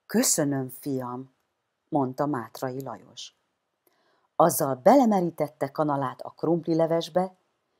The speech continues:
és kicsit fújta, mert forró volt. A leves olyan incsiklandóan gőzölgött,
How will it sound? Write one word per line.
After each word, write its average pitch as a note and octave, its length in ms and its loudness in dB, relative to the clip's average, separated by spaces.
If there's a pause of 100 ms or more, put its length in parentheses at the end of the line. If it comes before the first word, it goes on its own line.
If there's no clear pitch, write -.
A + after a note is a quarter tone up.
(140)
és - 280 -2
kicsit A3+ 400 -4
fújta, D#3+ 520 -2
mert A3 240 -4
forró A#2+ 520 -8
volt. C3 400 -16 (920)
A C3 100 2
leves C#3+ 600 2 (200)
olyan F#3 460 0
incsiklandóan C#3 1000 -2
gőzölgött, C#3 760 -4